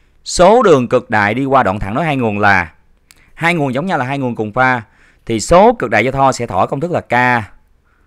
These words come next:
nhỏ hơn L trên lambda và lớn hơn trừ L trên lambda. L là khoảng cách giữa hai nguồn nữa các con, là A B nè. Vậy mình sẽ có được là K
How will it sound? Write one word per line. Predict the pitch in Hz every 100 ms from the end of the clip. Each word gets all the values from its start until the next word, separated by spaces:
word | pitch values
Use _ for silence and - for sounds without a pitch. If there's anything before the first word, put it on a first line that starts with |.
| _ _ _ _ _ -
nhỏ | 98 95 160
hơn | 170 139 127
L | 123 120 113 101 95
trên | 113
lambda | 113 117 113 110 101 _ _ _ _ _ _ _ _ _ _ _ -
và | 98 95 92
lớn | 95 123 175
hơn | 208 156 131 104 _ _ _ _ _ _ _ _ _ -
trừ | 107 101 110
L | 113 107 95 90
trên | 110
lambda. | 113 107 107 101 - _ _ _ _ _ _ _ _ _
L | - 135 123 110 107
là | 101
khoảng | 104
cách | 156
giữa | 180 160
hai | 139
nguồn | 120 107
nữa | 104
các | 139
con, | 151 131 127 -
là | 101
A | 104
B | 113
nè. | 113 107 90 _ _ _ _ _ _ _ _ _ _ _ _ _ _ _ _ _
Vậy | 101 101
mình | 117 107
sẽ | 107
có | 113 139
được | 165 110
là | 107 101
K | 92 - 123 123 117